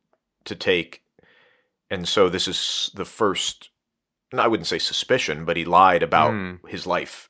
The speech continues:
Speaker 1: in a very significant way.
Speaker 2: Yeah.
Speaker 1: And I don't know if they have this in the movie, but she takes it upon herself as well, because when they first met, she was just a secretary at the hosp-, at the
Speaker 2: Mm-hmm.
Speaker 1: university hospital, and she lied and said she was a part of the laboratory department making heart valves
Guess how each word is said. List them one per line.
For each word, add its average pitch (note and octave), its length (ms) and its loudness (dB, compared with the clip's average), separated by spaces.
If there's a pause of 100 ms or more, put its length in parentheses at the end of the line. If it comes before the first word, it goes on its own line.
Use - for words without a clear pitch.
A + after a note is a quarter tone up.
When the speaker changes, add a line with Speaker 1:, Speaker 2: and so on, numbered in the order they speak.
Speaker 1:
in F#2 100 -6
a F2 60 -4
very E2+ 220 -2
significant - 560 -8
way. D#2+ 380 -4
Speaker 2:
Yeah. F#2+ 360 0 (880)
Speaker 1:
And G#2+ 100 -2
I G#2+ 60 8
don't A2 120 2
know F2+ 60 -2
if F2+ 60 -4
they F#2 120 0
have F2 120 -2
this G2 160 0
in F2 60 -6
the E2 80 -6
movie, F#2 300 0
but - 220 -6
she B2+ 640 -2
takes G#2+ 260 0
it G2+ 60 0
upon F#2+ 200 -2
herself F#2 340 -2
as F2 120 -6
well, A2 180 6
because G2 340 -2
when F#2 220 -2
they G#2+ 160 2
first G2+ 260 -2
met, G#2 160 0
she C3 140 0
was A#2 140 0
just F#2+ 180 -6
a F2 40 -4
secretary D#2 600 -2
at D2+ 80 -6
the D#2 100 -2
hosp-, E2+ 320 -2
at - 120 -10
the D2+ 140 -2
Speaker 2:
Mm-hmm. F#2 180 -6
Speaker 1:
university E2+ 520 -4
hospital, F2 460 -2
and F#2 140 -6
she A2 160 0
lied F#2 360 6
and E2+ 140 -4
said F2+ 180 -6
she G2+ 100 -4
was F2 120 -6
a F2 60 -6
part F2 240 0
of - 80 -16
the E2 80 -6
laboratory F2 480 0
department E2 340 -6
making E2+ 260 -8
heart F#2 300 -4
valves D2+ 460 -6